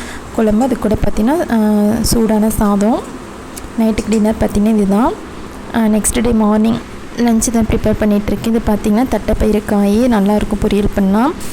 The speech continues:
கொத்தமல்லி தழை இருந்தது, அது சட்னி பண்ணலான்னு சொல்லிட்டு வெங்காயம், தக்காளி, பச்சை மிளகாய், புளி கொஞ்சமாக போட்டு இந்த மாதிரி எண்ணெயில் நல்லா வதக்கி எடுத்துக்க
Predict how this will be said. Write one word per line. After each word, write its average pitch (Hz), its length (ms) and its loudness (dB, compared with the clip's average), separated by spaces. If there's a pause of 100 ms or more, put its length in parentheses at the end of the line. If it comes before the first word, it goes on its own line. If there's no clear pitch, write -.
கொத்தமல்லி 226 540 2
தழை 202 220 2
இருந்தது, 208 280 2
அது 254 220 2
சட்னி 226 360 0
பண்ணலான்னு 208 280 2
சொல்லிட்டு 220 460 2
வெங்காயம், 220 400 2
தக்காளி, 208 420 0
பச்சை 220 280 0
மிளகாய், 214 460 2
புளி 220 260 2
கொஞ்சமாக 208 440 2
போட்டு 196 260 -2
இந்த 220 120 2
மாதிரி 208 200 2
எண்ணெயில் 202 360 2
நல்லா 202 180 2
வதக்கி 196 240 0
எடுத்துக்க 196 260 -2